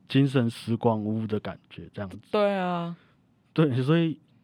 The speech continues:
Speaker 1: 就，就像你小时候想要当剑客，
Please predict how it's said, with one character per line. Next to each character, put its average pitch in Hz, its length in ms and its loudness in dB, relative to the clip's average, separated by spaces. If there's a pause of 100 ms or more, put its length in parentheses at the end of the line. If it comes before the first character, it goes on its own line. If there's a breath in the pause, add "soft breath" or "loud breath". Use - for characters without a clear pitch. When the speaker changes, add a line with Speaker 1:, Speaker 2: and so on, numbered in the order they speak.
Speaker 1:
就， 190 220 2
就 190 180 4
像 175 200 4
你 117 100 2
小 107 200 -2
时 127 80 -2
候 135 120 4
想 123 180 0
要 110 60 -2
当 110 340 0
剑 110 240 0
客， 95 340 -8